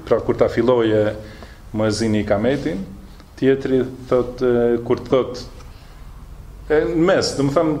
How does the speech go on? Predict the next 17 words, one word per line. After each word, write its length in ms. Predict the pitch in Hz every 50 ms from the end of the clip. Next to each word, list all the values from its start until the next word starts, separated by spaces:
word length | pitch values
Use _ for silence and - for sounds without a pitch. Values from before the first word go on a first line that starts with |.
| 151 -
këtu 160 | - 175 170
në 140 | 165 156 160
realitet 380 | 156 156 147 156 175 170 170 -
ka 120 | 160 151 151
dy 80 | 156 156
mendime, 420 | 147 135 123 113 120 139 170 170 151
disa 260 | - 151 139 - 156 147 -
thonë 240 | 165 170 170 156 -
kur 140 | - 131 -
të 100 | - -
thot, 300 | 165 160 160 160 - - - - - - - -
"Hayya 360 | - 156 156 147 143 135 123 120
ala 160 | 120 120 110
salah", 560 | - - - 120 107 110 117 143 185 196 190 - - - - - - - - - - -
atëherë 340 | 120 117 - 135 131 120 117
duhet 240 | 123 117 110 113 117
më 80 | 110